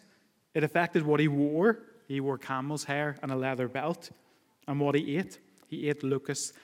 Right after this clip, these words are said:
and honey. The coming king affected John's lifestyle choices. The fact that the king was coming affected how he lived. I wonder if we could say the same. Does Jesus' imminent return impact,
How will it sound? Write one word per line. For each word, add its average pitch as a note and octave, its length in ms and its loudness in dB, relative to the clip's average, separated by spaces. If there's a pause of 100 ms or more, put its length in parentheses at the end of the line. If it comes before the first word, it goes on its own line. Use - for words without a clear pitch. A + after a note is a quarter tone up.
(120)
and A#2 140 -10
honey. B2 360 -8 (1160)
The C#3 120 -4
coming E3 480 0
king B2 460 -8
affected A#2+ 600 -6
John's B2+ 360 -6
lifestyle B2 500 -8
choices. C#3 540 -6 (1200)
The - 40 -18
fact F3 240 2
that D#3 120 -2
the C3+ 60 -4
king F#3 240 -2
was F#3+ 140 0
coming C#3+ 360 -4 (160)
affected D#3 560 -4
how C3 200 -4
he C3 220 -4
lived. C#3 480 -2 (880)
I D#3 60 -4
wonder G#3+ 180 0
if C#3+ 60 -2
we C3+ 100 -2
could B2 140 -4
say C3 120 -2
the B2 100 -6
same. E3+ 400 -4 (880)
Does F3+ 260 0
Jesus' C3 560 -4 (200)
imminent E3 440 2
return B2+ 540 -4 (380)
impact, C#3+ 640 -2